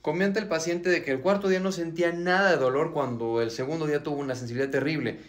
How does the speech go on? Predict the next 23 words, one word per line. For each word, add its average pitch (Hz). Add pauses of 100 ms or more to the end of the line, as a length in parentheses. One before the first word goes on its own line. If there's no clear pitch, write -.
Estos 160
cambios 156
tan 117
bruscos, 139
evidentemente, 135
a -
la 117
larga 139
se 135
van 131
a 139
ver 139
afectados 131
y 117
sus 117
dientes 147
seguramente 175
tendrán 139
sensibilidad 127 (280)
bastante, 123 (340)
en 117
especial 131
este. 127